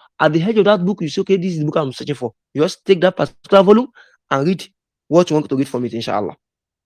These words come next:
And when we are buying small rasail, you are buying s-, small books, books that, uh, they don't have names on the edge like that, you should, you should have folders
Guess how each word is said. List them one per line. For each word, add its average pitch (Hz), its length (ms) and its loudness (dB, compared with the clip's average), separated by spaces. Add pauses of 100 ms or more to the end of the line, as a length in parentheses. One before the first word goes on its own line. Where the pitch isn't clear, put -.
(640)
And 160 220 0
when 254 440 2
we 170 120 4
are 165 100 8
buying 208 260 4
small 190 240 -2
rasail, 151 380 0
you 120 100 -6
are 127 60 -2
buying 165 180 -2
s-, - 180 -10 (160)
small 180 240 -2
books, 156 240 -6
books 156 380 -4
that, 127 240 -14
uh, 131 100 -6
they 123 80 -8
don't 156 160 -6
have 156 260 -6 (420)
names 160 260 -4
on 135 60 -8
the 131 60 -6
edge 120 200 -6
like 117 140 -6
that, 113 200 -10 (540)
you - 60 -12
should, 151 200 -8 (240)
you 160 80 -14
should 143 180 -10
have 180 220 0
folders 156 540 -2